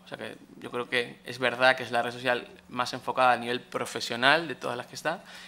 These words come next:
y es la que incluso Uría Menéndez, que en, si, si haces un, una búsqueda en internet, pues no se encuentra en otras,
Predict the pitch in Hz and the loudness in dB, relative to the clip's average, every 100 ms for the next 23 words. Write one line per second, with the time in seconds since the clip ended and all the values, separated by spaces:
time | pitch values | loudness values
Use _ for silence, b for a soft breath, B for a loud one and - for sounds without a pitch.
0 | - - 135 - 123 135 123 131 131 - | -8 -4 -2 -2 -2 0 2 2 0 -6
1 | 123 113 120 - 123 - - - 117 127 | -12 -10 -10 -2 -2 -2 -12 -14 -8 0
2 | 127 123 135 139 110 104 - B B B | 2 2 2 0 -4 -8 -14 B B B
3 | - 113 104 101 92 90 - - - - | -2 2 2 0 -4 -6 -10 -16 -20 -18
4 | - 113 120 - - - - - - - | -12 -12 -12 -16 -12 -12 -12 -12 -8 -4
5 | 117 117 120 120 120 - 117 120 117 127 | -4 -4 -6 -6 -8 -12 -12 -6 -4 -4
6 | - 120 113 113 113 113 120 131 120 113 | -2 -2 -2 -6 -8 -8 -4 -4 -4 -10
7 | 113 120 120 120 123 120 120 123 123 | -8 -6 -6 -4 -2 -2 -2 -2 -4